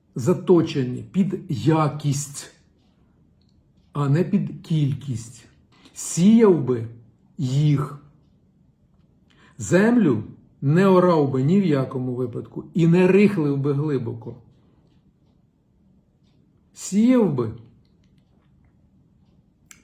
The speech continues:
після культивації, тобто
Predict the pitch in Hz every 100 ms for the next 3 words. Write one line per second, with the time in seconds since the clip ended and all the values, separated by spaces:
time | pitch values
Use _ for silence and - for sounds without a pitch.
0 | _ 185 240 262 190 135 117 - - _
1 | _ - 160 156 170 165 165 156 - 117
2 | 110 - 170 - 123